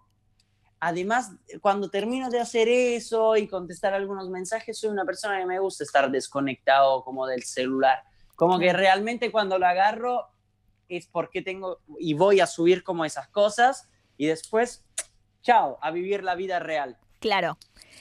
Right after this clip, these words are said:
Speaker 2: Sí, también, eh, está bueno esto que decís, porque, viste, si no, a veces uno se engancha, son lindos los comentarios positivos, pero a veces está, quizá hay, hay algo que no está tan bueno y medio que te bajonea, no está bueno
Speaker 1: Sí,
Speaker 2: hacerte la
Speaker 1: y
Speaker 2: cabeza.
Speaker 1: no,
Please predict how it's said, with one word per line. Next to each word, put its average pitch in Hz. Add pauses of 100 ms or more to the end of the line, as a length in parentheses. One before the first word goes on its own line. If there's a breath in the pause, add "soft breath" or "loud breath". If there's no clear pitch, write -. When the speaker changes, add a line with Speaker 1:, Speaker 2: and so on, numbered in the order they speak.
(120)
Speaker 2:
Sí, 277
también, 277
eh, 240
está 277
bueno 294
esto 226
que 220
decís, 262
porque, 208
viste, 262
si 247
no, 240
a 247
veces 262
uno 254
se 247
engancha, 254 (240 loud breath)
son 254
lindos 277
los 202
comentarios 202
positivos, 226
pero 220
a -
veces 240
está, 254
quizá 233
hay, 214
hay 220
algo 220
que 196
no 202
está 214
tan 214
bueno 233
y 170
medio 202
que 190
te 185
bajonea, 262
no 294
está 277
bueno 240
Speaker 1:
Sí, 220
Speaker 2:
hacerte 202
la 190
Speaker 1:
y -
Speaker 2:
cabeza. 170
Speaker 1:
no, 269